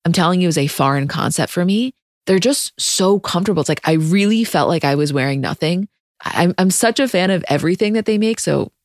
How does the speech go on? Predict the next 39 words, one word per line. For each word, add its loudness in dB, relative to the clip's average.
I -2
guess -2
it -4
makes -2
total 0
sense -2
that -4
I 0
love 0
the 0
bras, 0
but, -8
like, -4
I'm 0
telling 0
you, 0
you 4
will 4
have 0
the 0
same -2
experience. -2
Shop 2
Skims 0
bras 2
at -2
skims 0
dot 0
com, 2
now 2
available 0
in 0
sixty-two 0
sizes, 0
thirty 2
A 2
through -4
forty-six 0
H. 0